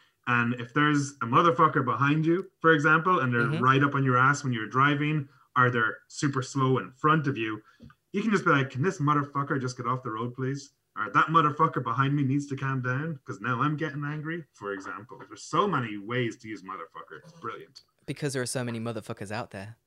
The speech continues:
Speaker 1: No, there's too many motherfuckers.
Speaker 2: It's a, it's qu-, I think it, it started in America. I think of it as quite an American term. Samuel L Jackson is super
Speaker 1: Oh,
Speaker 2: famous
Speaker 1: yeah.
Speaker 2: for using it really well.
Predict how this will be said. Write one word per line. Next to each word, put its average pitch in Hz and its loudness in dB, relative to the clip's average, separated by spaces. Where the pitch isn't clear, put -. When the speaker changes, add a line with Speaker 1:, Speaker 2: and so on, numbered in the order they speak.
Speaker 1:
No, 110 -2
there's 90 -14
too 117 -10
many 95 -10
motherfuckers. 92 -12
Speaker 2:
It's 160 -4
a, 156 0
it's - -8
qu-, - -10
I - -8
think - -4
it, 233 -4
it 165 -2
started 170 4
in 143 0
America. 127 2
I 117 2
think 202 -4
of 175 -2
it 160 4
as 135 0
quite 156 4
an 131 -2
American 127 0
term. 104 -6
Samuel 160 2
L 147 6
Jackson 120 0
is 107 -2
super - -2
Speaker 1:
Oh, 95 -6
Speaker 2:
famous 117 0
Speaker 1:
yeah. 85 -10
Speaker 2:
for 120 -8
using 117 -6
it 104 -4
really 127 -2
well. 107 -2